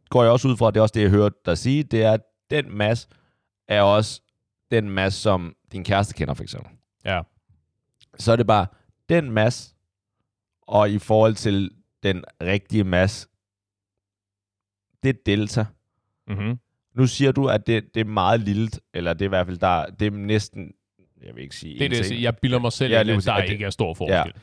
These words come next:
Speaker 1: Så er det sådan, hvis der ikke er stor forskel, hvorfor, hvorfor er der så overhovedet en forskel? Hvorfor er det, du ikke gør den så lille som muligt?
Speaker 2: Øh, jamen, det er
Speaker 1: Eller er
Speaker 2: jo
Speaker 1: det, fordi du ender i spjældet, hvis du
Speaker 2: <laughs>
Speaker 1: virkelig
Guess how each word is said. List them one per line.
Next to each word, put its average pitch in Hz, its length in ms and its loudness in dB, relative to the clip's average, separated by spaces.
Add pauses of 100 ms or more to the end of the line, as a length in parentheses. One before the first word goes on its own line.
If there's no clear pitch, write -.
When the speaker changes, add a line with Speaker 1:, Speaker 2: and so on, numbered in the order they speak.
(240)
Speaker 1:
Så - 100 0
er 135 40 4
det 135 100 0
sådan, 131 260 -8
hvis 120 180 -2
der 143 100 0
ikke 151 120 0
er 151 60 0
stor 135 260 0
forskel, 123 480 0 (1300)
hvorfor, 131 560 2 (1900)
hvorfor 117 260 0
er - 80 4
der 117 80 2
så 117 100 0
overhovedet 110 440 4
en 117 60 -2
forskel? 113 460 -2
Hvorfor 123 300 0
er 113 100 4
det, 113 140 -2
du 117 80 2
ikke 120 160 0 (220)
gør 113 180 4
den 101 220 -4
så 117 160 0
lille 113 360 2
som 113 140 -4
muligt? 104 300 -2 (1700)
Speaker 2:
Øh, 120 460 0
jamen, 113 340 -8
det 165 140 4
er 175 40 6
Speaker 1:
Eller 170 120 8
er 156 40 6
Speaker 2:
jo 143 60 6
Speaker 1:
det, 135 60 4
fordi 120 120 4
du 110 140 4
ender 107 280 2
i 104 100 4
spjældet, 104 440 0
hvis 95 220 0
du 92 300 2
Speaker 2:
<laughs> 90 180 6
Speaker 1:
virkelig 110 280 4